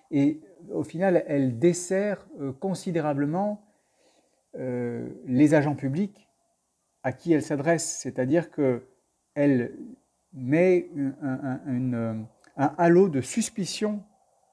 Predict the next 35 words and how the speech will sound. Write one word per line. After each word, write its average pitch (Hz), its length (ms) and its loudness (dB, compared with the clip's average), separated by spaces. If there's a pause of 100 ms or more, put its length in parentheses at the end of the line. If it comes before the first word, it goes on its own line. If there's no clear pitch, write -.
sur - 240 -2
l'action, 131 600 0
euh, 123 60 -8
des 113 140 -6
forces 120 240 -2
de 123 60 0
l'ordre, 220 340 6 (760)
euh, 113 240 -10
qu'on 208 180 4
considère 185 720 6 (680)
ne 139 220 4
pas 240 200 4
pouvoir 185 340 2
être 151 140 -2
filmées, 151 500 -4 (1000)
bah, - 220 0
c'est, - 240 -18 (360)
ça - 180 -10
voudrait 113 180 0
dire 196 160 2
que, 160 120 -6
qu'elles 123 340 -6
ont 180 80 -2
des, 117 340 -2
des, 110 140 -14
des 117 160 -14
choses 180 240 2
à, 147 120 2
à 139 120 -2
cacher, 151 580 -2 (160)
qu'il 107 220 -10
y 120 80 0
a 160 160 6
des 127 200 0
actions 156 460 -4